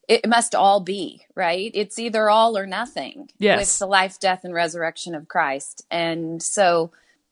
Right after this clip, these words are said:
Speaker 1: yeah, the resurrection on its own can be intimidating, right? Like, this guy who proclaimed to be God, if he didn't raise from the dead, he's just another little g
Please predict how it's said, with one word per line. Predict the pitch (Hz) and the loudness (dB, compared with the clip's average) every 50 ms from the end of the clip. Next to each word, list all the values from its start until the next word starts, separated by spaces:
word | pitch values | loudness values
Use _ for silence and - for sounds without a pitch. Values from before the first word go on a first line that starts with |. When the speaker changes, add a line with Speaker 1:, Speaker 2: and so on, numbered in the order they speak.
| _ - | _ -18
Speaker 1:
yeah, | - 196 208 214 214 | -8 -2 0 0 0
the | 190 202 | 0 0
resurrection | 196 208 214 202 214 214 220 220 - - 247 233 220 - _ _ _ _ _ _ _ _ _ - | -2 -2 -2 -2 -2 -4 -4 -4 -4 -10 -10 -10 -12 -14 _ _ _ _ _ _ _ _ _ -2
on | 190 220 247 254 | 0 0 0 0
its | 226 - - - - - | -4 -8 -14 -14 -10 -8
own | - 214 247 262 247 208 185 180 175 175 175 170 180 180 - - _ _ - | -6 -4 -4 -4 -4 -6 -6 -8 -8 -10 -10 -12 -12 -14 -16 -20 _ _ -20
can | - - 196 190 | -12 -10 -10 -8
be | 185 190 190 | -6 -6 -4
intimidating, | 175 156 151 - - - 196 247 254 202 165 139 135 131 131 127 139 | -2 -4 -4 -4 -4 -2 0 2 2 2 0 -2 -2 -4 -6 -6 -4
right? | 143 135 131 143 170 214 226 - | -2 -2 0 0 0 -2 -2 -2
Like, | - 156 156 - - - - _ _ _ _ _ _ - | 0 0 0 -2 -4 -14 -20 _ _ _ _ _ _ -10
this | 175 170 - | -8 -8 -6
guy | - - 165 175 190 196 | -4 0 4 4 4 4
who | 190 185 | 4 0
proclaimed | 165 - - 170 - - 190 170 185 196 180 | -4 -4 -10 -12 -8 -4 -2 -2 -2 -2 -4
to | 175 | -4
be | 160 160 147 | -4 -6 -6
God, | - - 165 170 190 170 135 135 139 160 170 _ _ | -4 -4 -2 0 0 2 2 2 0 -2 -8 _ _
if | - 196 208 208 - | -6 -6 -6 -4 -4
he | 220 220 202 | -4 -4 -2
didn't | 180 196 208 254 277 262 - | 0 2 4 4 2 2 2
raise | 208 214 214 220 226 220 - | 0 0 0 0 -2 -4 -6
from | - 202 190 190 | -6 -6 -6 -6
the | 190 175 | -6 -4
dead, | 170 190 220 240 202 165 165 165 - | 0 0 2 2 2 0 0 -2 -4
he's | 202 196 180 180 | -4 -4 -4 -4
just | - 220 226 240 - - 220 | -6 -6 -6 -6 -6 -6 -6
another | 202 185 185 190 202 208 202 196 | -4 -2 0 0 0 0 -2 -2
little | 180 170 175 190 202 208 196 180 190 202 | -4 -4 -4 -2 0 0 2 0 0 0
g | 190 180 165 160 151 151 151 151 156 170 185 180 | -2 -6 -8 -4 -2 -2 0 0 -2 -4 -8 -12